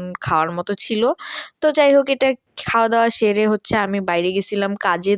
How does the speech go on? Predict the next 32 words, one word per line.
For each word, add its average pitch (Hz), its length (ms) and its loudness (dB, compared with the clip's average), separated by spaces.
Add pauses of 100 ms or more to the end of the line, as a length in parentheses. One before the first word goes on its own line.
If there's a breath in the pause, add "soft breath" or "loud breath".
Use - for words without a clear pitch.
তো 233 120 2
আমার 233 160 0 (120)
আসতে - 340 -4
আসতে, - 320 -4 (560 loud breath)
আহ, 196 200 2 (120)
তিনটা 254 340 2 (100)
চারটা 233 300 0
বেজে 202 280 4
যায়, 220 120 2 (100)
সে 208 80 2 (100)
পর্যন্ত 196 320 0 (140)
একদম 180 240 -2 (120)
না 156 80 2 (100)
খেয়েছিলাম, 202 400 -2 (140)
চরম 233 380 6
ক্ষুধা 233 260 2
লাগছিল, 214 320 -2 (120)
কিন্তু 226 180 0 (100)
গলা 175 300 2
দিয়ে 226 180 2
না 226 120 0
কোনো 196 120 0 (100)
খাবারই 175 440 -2
নামতে 170 320 -4
চাচ্ছিল 196 360 -4 (140)
না। 240 60 -2 (520 loud breath)
আমি 202 160 2 (140)
just 226 240 2 (100)
হচ্ছে 226 360 0 (260)
এই 226 80 4 (260)
আলু 190 240 2 (140)
দিয়ে 226 320 4